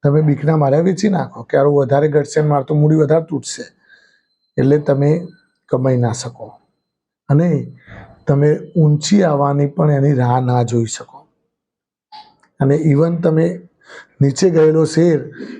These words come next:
ભાવથી ભાવ આવે તોય તમે એક સમય નીકળવાની કોશિશ કરશો. કેમ કે "ભાઈ ભાવ તો આવી ગયો, હેડવાનું કરો અહીંથી આમ", ખરું ને? એટલે આવા લોકો એક તો કોઈ કમાતા નથી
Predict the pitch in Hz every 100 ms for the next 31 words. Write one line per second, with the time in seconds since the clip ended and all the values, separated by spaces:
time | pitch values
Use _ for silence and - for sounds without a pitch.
0 | - 117 139 131 127 196 175 180 196 185
1 | 190 180 185 185 202 196 196 202 196 190
2 | 190 190 175 190 185 180 180 170 - 160
3 | - 143 120 127 123 - 202 233 240 _
4 | _ - _ - 151 180 190 175 143 135
5 | 135 170 156 175 196 240 - - - _
6 | _ _ _ - 143 127 139 160 151 147
7 | 127 120 117 113 - _ _ _ _ _
8 | _ _ _ _ _ _ _ _ _ _
9 | _ _ _ _ _ _ _ _ - 156
10 | 240 247 - - - - _ 151 185 -
11 | - - 143 131 143 165 165 165 147 151
12 | 165 147 151 147 139 131 127 120 110 -